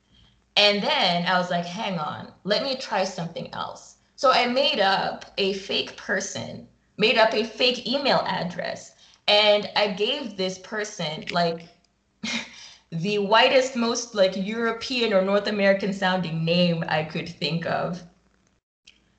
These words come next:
And then I sent essentially the same email. So I said, "Okay, so I'm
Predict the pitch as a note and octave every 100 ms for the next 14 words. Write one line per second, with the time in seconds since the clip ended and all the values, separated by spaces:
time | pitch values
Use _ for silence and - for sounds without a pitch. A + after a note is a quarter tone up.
0 | _ _ G#3 G#3 G#3+ G3+ G#3 G#3 G#3 A3+
1 | - C4 G#3+ F#3+ - - _ A#3 - D4
2 | - C#4+ A#3 G3 - A3+ G3 F#3 G#3 G#3
3 | - - - _ _ _ _ - - G#3+
4 | G#3 - G3 G3 G#3 F#3+ F#3 F#3 F3+ -
5 | - F#3+ F#3 - F#3+ F#3+ G#3 F#3 F3+ -
6 | F3 F3 F3